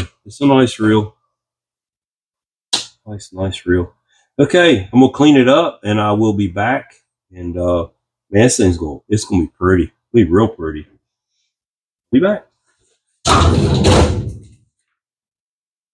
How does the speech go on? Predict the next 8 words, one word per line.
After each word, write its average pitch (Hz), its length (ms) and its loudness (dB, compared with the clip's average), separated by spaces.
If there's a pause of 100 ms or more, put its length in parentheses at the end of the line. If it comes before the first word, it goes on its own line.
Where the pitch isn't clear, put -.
(1040)
Hello, 156 400 4
I'm 107 220 2
back. 143 420 2 (2000)
Uh, 135 520 4
this 131 260 -4
thirty-fifth 175 560 2
anniversary 147 760 0
edition 95 680 -4